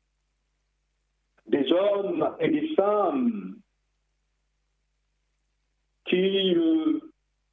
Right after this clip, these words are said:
persévèrent dans ces temps difficiles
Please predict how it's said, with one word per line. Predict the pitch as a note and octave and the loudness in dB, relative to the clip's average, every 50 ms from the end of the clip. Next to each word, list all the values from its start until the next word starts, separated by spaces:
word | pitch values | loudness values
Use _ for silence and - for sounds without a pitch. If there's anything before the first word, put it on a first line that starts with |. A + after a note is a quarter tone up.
| _ _ | _ _
persévèrent | - - - - - - - G#3 G3+ - A3 A3+ G#3+ G3+ D3+ B2 - - - - - - - - - - _ _ _ _ _ _ _ _ _ _ _ _ _ _ _ _ _ _ _ _ _ _ _ _ _ _ _ _ _ _ _ _ _ _ _ _ _ - - - - - | 2 2 2 0 -6 -2 0 0 0 2 0 2 2 2 0 0 -2 -6 -10 -14 -18 -20 -20 -20 -20 -20 _ _ _ _ _ _ _ _ _ _ _ _ _ _ _ _ _ _ _ _ _ _ _ _ _ _ _ _ _ _ _ _ _ _ _ _ _ -18 -18 -16 -4 0
dans | - - E4+ - - | 0 0 2 0 -2
ces | A3+ - G3 | -4 -2 0
temps | - G#3+ A3 A3 A3 G#3+ F#3+ D#3+ - - - - _ _ _ _ _ _ _ _ _ _ _ - | 0 2 2 2 2 0 0 -2 -4 -8 -12 -18 _ _ _ _ _ _ _ _ _ _ _ -10
difficiles | - - A3 - A#3+ - B3 - - A#3+ B3 E4+ D#4 B3+ - - | -6 -4 -2 -2 -2 -2 -2 -2 0 0 0 0 0 -2 -4 -6